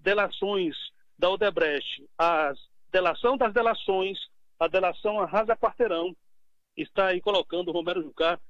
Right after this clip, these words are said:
numa situação muito incômoda, que agora é a acusação de vendedor de projetos de lei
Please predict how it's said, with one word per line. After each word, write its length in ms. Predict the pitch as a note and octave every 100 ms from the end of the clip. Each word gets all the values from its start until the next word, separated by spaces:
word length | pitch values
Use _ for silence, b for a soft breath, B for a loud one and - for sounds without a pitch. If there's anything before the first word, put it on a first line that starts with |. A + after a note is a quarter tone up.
| - -
numa 140 | F3+
situação 440 | - F#3+ E3 G#3+ G#3
muito 360 | F#3 C4+ C4+
incômoda, 600 | B3+ - F#3 F#3+ G3 G3 - _ -
que 180 | G3+ G3+
agora 480 | F3 E3 F#3 F#3+
é 60 | F#3
a 80 | F3+
acusação 720 | - G3 G3+ - D#3+ E3+ E3+ - _ -
de 220 | F#3 E3 -
vendedor 600 | B3 C4+ A#3+ F#3 D#3+ E3 D#3+ - - - -
de 180 | G3+ F#3+
projetos 580 | G3 F3 D3+ A#3+ A#3 F#3
de 100 | G#3
lei 340 | D#3+ F3+ F3+